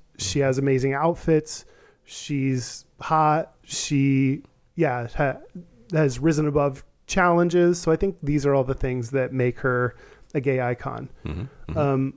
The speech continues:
Speaker 1: I like that. I actually, like I said, did not find some of the nonprofit work that you mentioned. So I like that she not, not only she performs at Prides, so that's huge. So she knows, you know, you can, when you're that big, you get to decide where you're going. I
Speaker 2: Right.
Speaker 1: think you, like,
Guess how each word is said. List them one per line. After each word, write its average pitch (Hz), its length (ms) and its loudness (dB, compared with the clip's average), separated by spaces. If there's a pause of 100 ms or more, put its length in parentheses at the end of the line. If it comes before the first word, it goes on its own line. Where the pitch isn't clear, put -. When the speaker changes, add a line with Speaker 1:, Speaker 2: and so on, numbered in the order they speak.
(120)
Speaker 1:
I 160 80 2
like 175 360 2
that. 185 240 0
I 160 100 4
actually, 160 540 2 (320)
like 151 120 0
I - 40 -16
said, 131 200 0
did 147 140 2
not 143 260 0
find 139 560 0
some 160 220 0
of 143 60 0
the 147 40 0
nonprofit 143 560 0
work 135 340 0
that 156 80 0
you 143 120 0
mentioned. 143 400 -2
So 156 140 0
I 151 60 2
like 165 260 0
that 202 120 0
she 147 300 -4
not, 147 320 0 (280)
not 226 100 4
only 233 200 2
she 202 180 0
performs 180 460 2
at 202 240 0
Prides, 143 720 -2
so - 180 -2
that's 170 240 0
huge. 139 400 0
So 139 220 0
she 147 220 0
knows, 139 560 2 (500)
you 165 100 2
know, 143 140 2
you 151 200 -2
can, 151 260 0 (120)
when 196 320 0
you're 151 100 2
that 147 220 0
big, 147 260 2
you 143 140 -4
get 147 200 0
to 135 100 -8
decide 127 440 -6
where 131 160 0
you're 127 140 0
going. 131 480 -2
I - 60 -10
Speaker 2:
Right. 156 200 2
Speaker 1:
think 139 240 -6
you, 143 160 -4
like, 135 260 -4